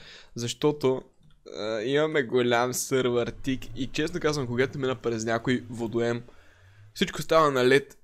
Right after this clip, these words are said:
и стои така поне, не знам, сигурно половин час. И после когато почне да се чупи, създава голям лак на сървъра, не знам какво става там, има някакъв проблем с самия сървър тик, но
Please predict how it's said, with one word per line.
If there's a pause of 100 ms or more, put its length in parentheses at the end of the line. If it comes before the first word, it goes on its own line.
и
стои (240)
така
поне,
не
знам,
сигурно
половин
час. (440)
И
после
когато
почне
да
се
чупи, (520)
създава
голям
лак
на
сървъра,
не
знам
какво
става
там,
има
някакъв
проблем
с
самия
сървър
тик, (600)
но